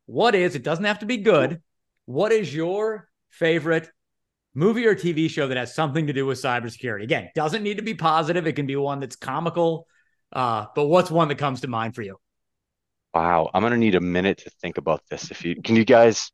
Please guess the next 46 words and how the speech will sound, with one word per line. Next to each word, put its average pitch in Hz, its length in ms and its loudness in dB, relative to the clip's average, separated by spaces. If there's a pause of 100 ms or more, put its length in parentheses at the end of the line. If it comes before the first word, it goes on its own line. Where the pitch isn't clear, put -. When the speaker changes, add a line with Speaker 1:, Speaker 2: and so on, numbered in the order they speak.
(220)
Speaker 2:
eh, 110 140 0
give 123 220 2
me 120 140 6
your 104 380 4
answers 117 500 0
Speaker 1:
<laughs> - 20 -4
Speaker 2:
while 92 180 6
I'm 95 220 4
also 98 340 2
thinking 104 540 -8
about 101 260 4
this 170 140 2
Speaker 1:
Oh, 151 80 2
man, 151 220 4
Speaker 2:
too? 143 40 4
Speaker 1:
we've 185 200 4
been, 180 200 4
uh, 160 100 2
we've 180 200 2
had 165 300 0
people 143 480 -2
come 143 280 -6
from 135 260 -6
every 143 480 0
angle. 120 480 -10
We've 131 240 -6
gotten 135 840 -2
Mister 185 260 4
Robot 131 480 4 (100)
a 131 60 -4
lot. 107 340 -8 (480)
Speaker 2:
Uh-huh. 87 200 -8
Speaker 1:
Uh, 120 680 2
we, 143 160 -4
but 170 220 0
we've 180 140 2
gotten 175 240 2
everything 175 320 0
from 147 220 -8
Office 160 400 -2
Space 160 420 -2
and 120 180 -4
Parks 151 340 -6
and 127 100 -6
Recreation 131 880 -4
to, 117 560 -6